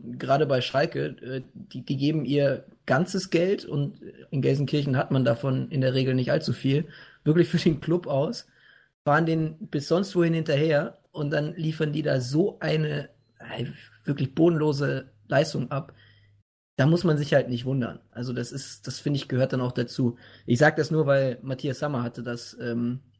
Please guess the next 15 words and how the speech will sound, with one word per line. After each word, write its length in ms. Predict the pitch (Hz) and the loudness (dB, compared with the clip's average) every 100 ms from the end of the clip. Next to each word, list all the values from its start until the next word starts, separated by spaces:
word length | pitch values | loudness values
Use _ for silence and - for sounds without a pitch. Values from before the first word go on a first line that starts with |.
| _ _ _ _ _ | _ _ _ _ _
arsch 260 | 139 170 - | 0 0 0
kritisiert 540 | - 165 135 160 165 | -6 -2 0 0 0
am 120 | 120 | -2
Freitagabend 640 | 117 123 120 117 110 120 127 | -4 -4 -2 -2 -2 -2 0
noch, 260 | 135 160 - _ - - _ _ - | -2 -2 -8 _ -20 -20 _ _ 0
ähm, 400 | 135 135 135 127 | 4 4 4 2
dass 180 | 123 - | 0 0
er, 500 | 139 151 156 151 - - | 2 4 4 0 -10 -16
wenn 200 | - 123 | -6 -2
er 140 | 127 143 | 2 2
von 120 | 139 | 2
den 120 | 127 | 0
Fans 260 | 127 135 139 | 0 -2 -2
dann 160 | 127 | -2
so, 380 | 123 139 139 139 | 0 0 -2 -6